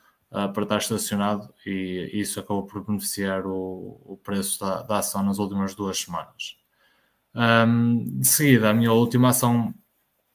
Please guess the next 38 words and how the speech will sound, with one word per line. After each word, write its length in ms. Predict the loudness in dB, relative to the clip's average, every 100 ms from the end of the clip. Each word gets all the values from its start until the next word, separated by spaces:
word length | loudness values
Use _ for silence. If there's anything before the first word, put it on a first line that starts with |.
| -8 -6
pessoal 220 | 4 8
na 100 | 8
carteira 420 | 6 4 2 2
é 240 | 0 -2 -6
a 80 | -2
Dropbox, 500 | -2 0 -2 -4 -6
teve 220 | -6 -4
um 480 | -4 -4 -8 -12 -12
comportamento 360 | -10 -6 -4 -4
de 40 |
menos 160 | -4 -4
dois 160 | -4
por 140 | -4 -2
cento 340 | 0 0 -4 -8
de, 220 | -4 -2
desde 220 | -2 -2 -2
o 40 |
último 220 | -2 -2
programa. 540 | 0 2 4 4 2 -4 -20 -20 -20 -20 _
Ah, 140 | 4 6
não 160 | 6
há 80 | 6
novidades 480 | 6 6 4 2 -2
aqui, 480 | -6 -4 -4 -2 -4
aqui 240 | -6 -4
na 160 | -2 -2
empresa. 640 | -2 -2 -4 -4 -8 -12 _ -4
Ahm, 800 | 0 0 -2 -4 -6 -10 -12 -14 _
para 160 | -2 2
mim, 100 | 2
neste 240 | 0 0
momento, 260 | -2 0 0
é 80 | 0
o, 220 | 0 -4 -8
uma, 400 | -8 -6 -2 -2
uma 140 | -4 -4
das 160 | -4
ações 640 | -4 -4 -6 -6 -6 -8